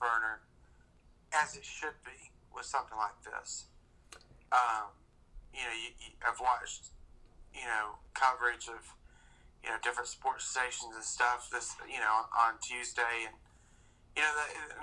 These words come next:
nobody's talking about Denny Hamlin winning the five hundred, and that's completely fine. I mean, the, the best news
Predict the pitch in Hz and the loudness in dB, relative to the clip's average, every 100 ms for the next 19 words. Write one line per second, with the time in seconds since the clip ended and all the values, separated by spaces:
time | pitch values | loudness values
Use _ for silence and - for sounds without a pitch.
0 | 156 160 160 - 151 156 160 131 123 127 | 4 6 6 4 2 2 2 -2 -2 -4
1 | 123 123 127 113 113 - 127 120 117 - | -12 -10 -8 -6 -8 -4 -2 -2 -4 -10
2 | 117 123 120 117 123 - - - - - | 2 4 4 2 -2 -2 -16 -20 -20 -12
3 | - 143 147 - 135 143 117 117 - 127 | -4 -2 -2 -4 -6 -4 -4 -6 2 2
4 | 123 - - - 117 117 117 - - 127 | 4 -6 -6 -8 -6 -8 -10 -12 -8 2
5 | 139 160 - 135 123 | 2 2 -4 -8 -8